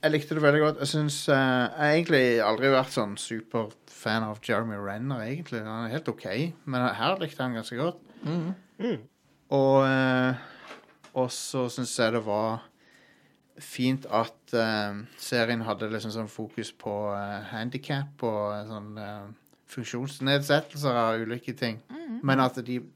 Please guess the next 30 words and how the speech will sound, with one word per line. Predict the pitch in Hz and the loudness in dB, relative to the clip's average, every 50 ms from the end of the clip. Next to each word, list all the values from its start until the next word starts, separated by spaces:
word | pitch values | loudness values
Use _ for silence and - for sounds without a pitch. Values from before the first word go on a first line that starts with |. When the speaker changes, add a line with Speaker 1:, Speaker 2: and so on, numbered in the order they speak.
| _ _ - _ _ _ _ _ _ _ _ _ _ _ _ _ - - | _ _ -20 _ _ _ _ _ _ _ _ _ _ _ _ _ -20 -20
Speaker 1:
var | - 127 127 127 | -8 0 2 4
gjort | 127 127 131 135 | 4 4 2 2
på | - 135 | 2 0
en | 123 | 2
sånn | 117 123 120 | 2 2 2
veldig | 113 113 110 107 101 117 120 120 113 110 107 104 | 2 2 2 2 0 0 0 0 0 0 -2 -4
fin | - 113 113 117 117 117 | -4 -2 -2 -2 -2 -2
og | 113 107 | -4 -4
inkluderende | 107 117 120 - 104 104 110 110 113 117 110 | -4 -6 -6 -6 -4 -4 -2 -2 -2 -4 -4
måte, | 101 98 95 95 - - 139 | -6 -6 -8 -10 -8 -6 -4
da. | 139 135 117 107 - _ _ _ _ _ _ _ _ _ - | -4 -4 -6 -10 -14 _ _ _ _ _ _ _ _ _ -8
Speaker 2:
Mhm. | - 180 208 190 208 - _ _ _ _ _ _ _ _ _ _ _ _ _ - | -4 -4 -4 -4 -4 -8 _ _ _ _ _ _ _ _ _ _ _ _ _ -4
Speaker 1:
Til | - 135 123 | -2 0 0
og | 127 | 0
med | 127 117 | 0 0
hovedpersonen | 117 113 107 120 120 - 143 131 - 151 135 127 120 | -2 -4 -6 -6 -2 0 0 0 2 0 0 0 0
har | 113 107 104 | 0 0 0
jo, | 101 101 101 101 107 120 - _ _ _ _ _ _ _ _ - | 0 -2 -4 -6 -10 -14 -18 _ _ _ _ _ _ _ _ -4
har | 113 117 | -2 -2
jo | 113 | -2
et | 110 110 | -2 -2
handicap. | 120 113 110 107 110 - - 101 82 123 - _ _ _ _ _ - - _ _ _ _ _ _ _ _ _ _ _ _ _ _ _ _ _ _ - | -2 -2 -2 -4 -6 -8 -10 -10 -10 -10 -14 _ _ _ _ _ -20 -20 _ _ _ _ _ _ _ _ _ _ _ _ _ _ _ _ _ _ -8
Med | 117 110 | -6 -6
at | 104 - | -6 -6
han | 104 101 | -6 -6
har, | 101 98 95 87 90 95 98 92 90 98 98 | -6 -6 -8 -8 -8 -8 -10 -10 -10 -12 -12
eh, | 101 113 | -14 -12
ikke | - 117 107 | -12 -8 -6
kan | 120 110 | -6 -6
høre. | 101 98 92 90 90 92 123 139 143 | -4 -6 -6 -6 -2 0 0 -2 -2